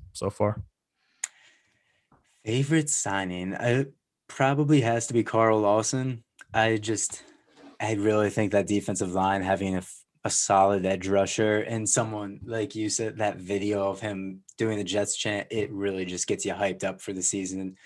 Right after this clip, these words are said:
Speaker 2: I mean, we're in March, but it's M-, March eighteenth, and <laughs> I'm ready for week one.
Speaker 1: Yep, and I'd have to go with you here. I think the Carl Lawson signing was huge. I, I the, probably was the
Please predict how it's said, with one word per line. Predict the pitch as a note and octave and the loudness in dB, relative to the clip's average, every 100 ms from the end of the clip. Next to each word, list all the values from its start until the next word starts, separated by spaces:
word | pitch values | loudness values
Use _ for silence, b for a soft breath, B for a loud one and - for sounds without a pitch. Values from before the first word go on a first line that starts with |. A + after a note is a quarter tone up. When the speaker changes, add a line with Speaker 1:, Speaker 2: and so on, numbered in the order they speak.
| b b | b b
Speaker 2:
I | A2+ | -4
mean, | A2 | 0
we're | B2 | 2
in | A#2+ A2 | 0 -2
March, | G2 G#2 A2 A#2 - - | 0 4 4 4 -2 -6
but | F#2 F2+ | -4 -4
it's | F#2 G#2 - | -4 -4 -6
M-, | G#2 - _ _ - | -10 -16 _ _ -4
March | B2+ G#2+ - | 0 0 2
eighteenth, | G#2 G2 G#2+ A2 G#2+ | 0 0 -4 -4 -4
and | G2 F#2 F#2 F#2 - | -6 -6 -6 -10 -12
<laughs> | |
I'm | - B2 A2+ G2+ F#2 | -4 -2 0 0 0
ready | G2+ G2 F#2+ | 0 0 -2
for | F#2+ G2 | -4 -6
week | F#2 F#2+ F#2+ | -4 -6 -6
one. | F#2 F#2+ G2 F#2+ _ _ _ _ _ A2+ | -8 -6 -8 -12 _ _ _ _ _ 6
Speaker 1:
Yep, | A#2 - - | 6 6 0
and | A#2+ | 6
I'd | A2+ B2 B2+ | 10 10 10
have | B2 - | 8 4
to | A2 G#2 _ - | -2 -2 _ 2
go | B2 | 6
with | A2 G#2 | 6 4
you | G#2+ | 2
here. | G#2 A2 | 4 6
I | A2 A2 | 6 6
think | B2 - | 2 -2
the | A2 | 4
Carl | B2 A2 | 6 8
Lawson | A2 G#2+ G#2 A2+ G#2+ G#2 | 8 6 4 -2 -6 -2
signing | B2+ A2 G#2 G2 | 2 2 2 -2
was | F#2+ | -4
huge. | - B2+ A#2 G2+ - | 0 4 4 4 2
I, | B2 B2 | 6 6
I | A#2 A2 _ _ | 6 0 _ _
the, | D3 | -4
probably | - - F3+ G3 D#3 A#2 - _ _ _ _ _ _ _ _ _ _ _ - - - C3+ | 2 8 10 12 10 6 -8 _ _ _ _ _ _ _ _ _ _ _ -18 -16 -12 -4
was | C3 C3 A2 | 2 2 4
the | A2+ A2 G#2+ G#2 | 6 8 8 4